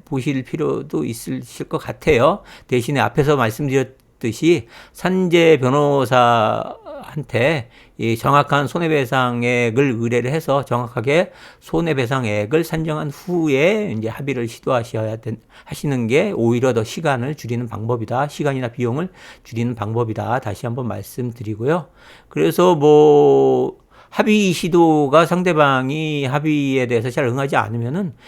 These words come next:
변호사 사무실에 합의 대행까지 맡기시는 것도 좋은 방법입니다. 어, 뭐 그렇게 해서도 상대방과 합의가 되지 않으면 그때 가서 손해배상 소송을 해도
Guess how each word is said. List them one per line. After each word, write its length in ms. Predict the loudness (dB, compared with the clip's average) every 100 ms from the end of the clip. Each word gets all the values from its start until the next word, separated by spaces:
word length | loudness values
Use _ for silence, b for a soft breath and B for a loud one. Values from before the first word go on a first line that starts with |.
| B B
변호사 340 | -4 -2 0 -2
사무실에 500 | -2 -2 -2 0 0
합의 240 | -2 -4
대행까지 1040 | 0 2 2 4 2 2 0 -4 -2 -4 -2
맡기시는 500 | -4 -6 -6 -4 -4
것도 500 | -6 -4 -2 -2 -6 B B
좋은 340 | -4 0 0 -2
방법입니다. 1040 | -6 -2 -2 -2 -4 -4 -2 0 -2 -4 _ b b b -12
어, 380 | -8 -4 -4 0
뭐 200 | 0 2
그렇게 380 | 0 4 4
해서도 400 | 4 4 4 4
상대방과 680 | 2 2 2 2 4 6 6
합의가 260 | 4 0 0
되지 240 | 0 0
않으면 260 | -2 -2 -6
그때 220 | -6 0
가서 220 | 0 0
손해배상 500 | -4 -4 -4 -4 -6
소송을 400 | -6 -8 -8 -8
해도 400 | -8 -6 -4 -4